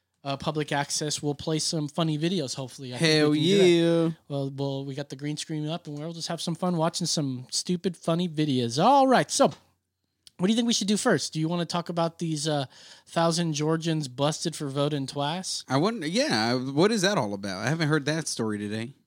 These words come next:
Speaker 1: Well, it comes from a National Review here, and just among other sources. I just sort of picked one out of random. Uh, I guess who's not reporting it, though, of course. Okay.
Speaker 2: Oh, hmm,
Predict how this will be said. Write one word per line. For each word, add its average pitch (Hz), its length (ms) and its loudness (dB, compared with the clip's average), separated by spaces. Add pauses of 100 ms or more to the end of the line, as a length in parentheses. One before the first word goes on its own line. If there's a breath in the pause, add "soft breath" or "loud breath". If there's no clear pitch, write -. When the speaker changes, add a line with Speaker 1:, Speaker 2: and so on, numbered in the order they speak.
Speaker 1:
Well, 180 320 2
it 185 80 -4
comes 180 240 -4
from 180 280 0
a 175 300 0
National 165 580 -2
Review 151 440 0
here, 156 320 -2
and 135 280 -6
just - 180 -8
among 147 280 -2
other 131 160 -4
sources. 131 400 -6
I 135 80 0
just 131 240 -6
sort 139 160 -6
of 131 100 -14
picked - 240 -10
one 143 160 -6
out 135 120 -6
of 135 80 -6
random. 135 420 -4
Uh, 143 160 -6
I 151 140 -6
guess 160 260 -4
who's 165 180 -4
not 147 240 -4
reporting 139 540 -4
it, 123 160 -8
though, 131 160 -6
of 120 140 -10
course. 131 480 -6
Okay. 151 420 0
Speaker 2:
Oh, 151 100 -8
hmm, 139 120 -2